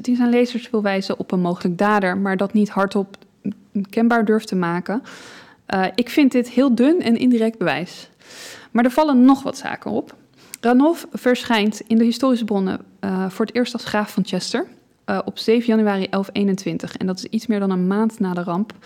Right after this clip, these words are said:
Dus dat heeft hij heel snel, eh, geregeld. Hij wordt hierbij, eh, ook genoemd als koninklijke getuige. En op diezelfde lijst staat ook Willem van Pirou. <laughs> Eh, ook hij is koninklijk getuige. En samen komen ze meermaals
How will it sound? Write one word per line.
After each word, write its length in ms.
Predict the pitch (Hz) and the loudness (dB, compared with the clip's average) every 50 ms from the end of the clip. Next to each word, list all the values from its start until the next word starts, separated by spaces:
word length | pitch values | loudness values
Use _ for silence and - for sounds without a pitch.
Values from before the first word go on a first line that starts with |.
| - - - - - _ | -20 -20 -20 -20 -20 _
Dus 140 | - 202 | -12 -6
dat 0 | - 196 | -2 -2
heeft 120 | 196 196 196 | -2 -2 -2
hij 80 | 196 | -4
heel 140 | 185 202 202 | -2 -2 -2
snel, 320 | 190 - 175 175 170 - - _ | -2 -4 -4 -6 -6 -8 -10 _
eh, 160 | 190 185 - - - - | -12 -10 -10 -12 -14 -16
geregeld. 760 | _ - - 190 185 175 160 - - - 277 349 - - - _ _ _ _ _ _ _ _ _ _ _ _ _ _ _ - - - - - - - | _ -8 -6 -6 -4 -4 -6 -8 -8 -8 -10 -10 -10 -14 -20 _ _ _ _ _ _ _ _ _ _ _ _ _ _ _ -20 -20 -18 -18 -20 -10 -4
Hij 120 | - 226 220 | 0 2 4
wordt 200 | 233 240 247 240 | 4 4 2 2
hierbij, 420 | - 240 202 196 190 190 - - - | 0 0 0 0 0 -2 -4 -4 -4
eh, 180 | - 196 196 - | -4 -4 -2 -2
ook 140 | - 226 - | -2 -4 -4
genoemd 340 | - - 202 202 190 190 190 | -2 0 0 0 0 0 -2
als 180 | - 185 - - | -6 -8 -6 -4
koninklijke 460 | - 185 180 175 170 - - - 175 | -2 0 0 0 -2 -4 -8 -10 -10
getuige. 520 | - - - - 156 151 - - 285 392 - - - - - - - - | -10 -8 -6 -4 -4 -4 -2 -2 -4 -4 -4 -6 -14 -20 -20 -20 -8 -2
En 200 | - 277 269 - | 0 0 0 0
op 100 | 330 - | -2 0
diezelfde 440 | 427 392 - 381 403 440 - 359 294 | 0 2 2 2 0 0 0 0 2
lijst 440 | 240 208 170 185 226 - - - | 2 2 2 0 -2 -4 -6 -12
staat 340 | - - - 277 269 - - | -6 -2 0 0 0 0 -2
ook 240 | - 190 202 220 - - - | 0 0 0 -2 -4 -2 0
Willem 300 | 233 196 190 165 180 196 | 2 2 2 2 0 -2
van 280 | - 151 151 175 196 - | -2 -4 -6 -6 -6 -2
Pirou. 340 | - 285 302 359 453 269 - - - - - - - - - - | 0 2 4 6 4 4 2 0 -8 -12 -12 -12 -12 -12 -8 -4
<laughs> 100 | 226 220 - - - - - - - - - - - | -4 -4 -4 -6 -16 -16 -14 -14 -14 -16 -18 -18 -8
Eh, 260 | - 240 226 220 226 233 - | -4 -2 0 0 -2 -2 -2
ook 160 | - 247 247 | -2 -4 -2
hij 220 | - 262 277 294 247 | -2 0 0 0 0
is 200 | - 208 - - | -2 -4 -6 -4
koninklijk 380 | - 185 190 202 - 175 - | -2 0 0 0 -2 -4 -8
getuige. 420 | - - - - 156 - 170 - - - | -8 -10 -8 -8 -8 -8 -8 -10 -8 -4
En 140 | - 220 214 | -2 0 0
samen 340 | - 247 240 254 254 247 | 2 2 2 4 2 2
komen 260 | 247 240 220 220 233 233 | 2 2 2 4 2 2
ze 180 | 226 214 190 - | 2 0 -2 0
meermaals 640 | 196 196 208 233 254 269 277 233 180 175 185 180 - | 2 2 4 4 4 4 4 4 2 2 -2 -4 -8